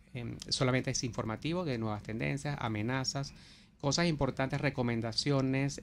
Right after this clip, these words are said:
eh, sugerencias, estrategias, ataques recientes, eh, en todos los entornos. Y entonces por allí también hacemos esa, esa difusión de contenido. Ese sí es un portal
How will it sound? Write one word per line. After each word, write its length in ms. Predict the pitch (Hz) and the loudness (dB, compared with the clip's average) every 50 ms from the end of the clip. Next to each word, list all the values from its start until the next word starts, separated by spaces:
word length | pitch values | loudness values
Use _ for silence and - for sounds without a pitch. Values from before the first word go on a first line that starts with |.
| - | -4
eh, 300 | - 127 123 120 120 120 120 | -2 0 0 0 0 -2 -2
sugerencias, 1000 | - - 139 120 131 123 127 131 131 131 - - - 135 131 131 139 - - - - - - - - - | 0 0 2 2 4 4 4 4 2 2 0 0 0 0 0 0 0 -2 -6 -10 -14 -20 -20 -20 -8 -4
estrategias, 640 | - 131 - 139 123 - 123 123 123 127 131 131 147 - | -2 0 2 0 2 4 4 4 4 2 2 0 0 0
ataques 400 | 131 - - 123 120 135 131 135 | 0 0 0 0 0 0 2 2
recientes, 640 | 135 120 - - 147 139 135 135 - 139 135 135 143 | 2 2 2 2 2 2 2 0 0 -2 -4 -4 -2
eh, 220 | 147 123 120 120 - | 0 2 0 2 2
en 140 | 135 120 113 | 0 -2 0
todos 220 | 110 123 120 127 | 0 2 2 4
los 180 | 135 139 139 - - | 2 2 0 -2 -4
entornos. 560 | 123 113 - 131 127 135 156 185 180 - - - - - - - - | -4 -2 0 0 0 0 0 -2 -4 -6 -10 -14 -18 -20 -20 -10 -4
Y 60 | - 131 | -4 -2
entonces 200 | - 110 127 131 | 0 0 -2 0
por 140 | - 131 | 2 4
allí 140 | 117 113 110 | 4 4 4
también 440 | - 127 123 127 123 120 113 117 120 | 4 2 2 4 4 4 4 4 2
hacemos 400 | 127 113 - 127 113 123 127 131 | 0 0 0 0 2 2 2 2
esa, 280 | 113 - - - - - | 0 0 -2 -2 -2 0
esa 260 | 123 110 - - 123 | 0 0 0 0 0
difusión 320 | 123 113 135 113 120 110 | -2 0 0 0 0 0
de 80 | 117 - | 0 0
contenido. 440 | 127 113 - 113 104 104 101 101 - | 0 0 0 0 0 0 0 0 0
Ese 220 | 131 123 - 156 | 0 0 0 0
sí 140 | 147 - 151 | 0 2 2
es 60 | 139 | 2
un 80 | 147 147 | 2 2
portal 500 | 151 139 - - 123 117 117 127 139 - | 2 -2 0 -2 -2 -2 -2 -4 -6 -8